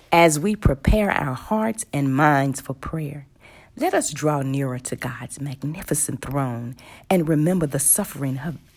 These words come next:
of his only begotten Son, Jesus. The suffering Jesus encountered as he went to the cross. Jesus endured much for us. All to Jesus may we surrender. All to Jesus we owe.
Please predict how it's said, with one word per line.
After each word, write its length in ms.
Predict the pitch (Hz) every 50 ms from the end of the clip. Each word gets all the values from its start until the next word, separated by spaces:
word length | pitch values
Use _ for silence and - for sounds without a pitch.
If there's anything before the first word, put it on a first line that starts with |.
| _ _ -
of 160 | 165 160 -
his 220 | 160 135 120 - - - _ -
only 300 | 156 185 196 208 208 208
begotten 560 | 196 - - - - 151 160 - - 165 156
Son, 460 | - - - - 143 135 135 131 135
Jesus. 680 | 131 - 135 135 131 127 - - - 131 - - - - _ _ _ - - _ - - - - - -
The 100 | - 180
suffering 580 | 180 - - - - 262 - - 220 214 196 185
Jesus 400 | 156 185 208 202 165 170 151 -
encountered 680 | 156 151 143 - 180 202 185 143 123 - 123 123 120 - - - - - _ -
as 200 | 180 170 156 -
he 140 | - 165 139
went 380 | 127 123 139 156 165 - -
to 140 | - - 220
the 80 | - 160
cross. 600 | - - - 123 - - - - - - - - _ _ _ _ _ - - - - -
Jesus 440 | 139 156 233 262 262 233 214 185
endured 460 | 185 175 165 156 139 156 151 143 123 123
much 420 | 139 139 151 180 180 - - -
for 260 | - - - 123 123
us. 360 | 143 147 135 - - - - _ _ _ _ _ _ - - - - - _ _ _ -
All 380 | - 185 214 247 269 311 311 302
to 180 | 294 - 302
Jesus 720 | 226 180 190 247 269 247 220 - - - - - - - - _ _ _ _ -
may 140 | 170 170
we 140 | 165 156 180
surrender. 640 | 175 - - 139 135 127 139 156 143 131 - 143 151 - _ _ _ _ _ _ _ _ _ _ _ _ _ _ _ _ _ _ _ _ _ -
All 240 | - 156 151 147 139
to 140 | 131 - -
Jesus 560 | 127 - - - 143 - - 135 - - -
we 160 | 151 139 139 143
owe. 120 | 147 151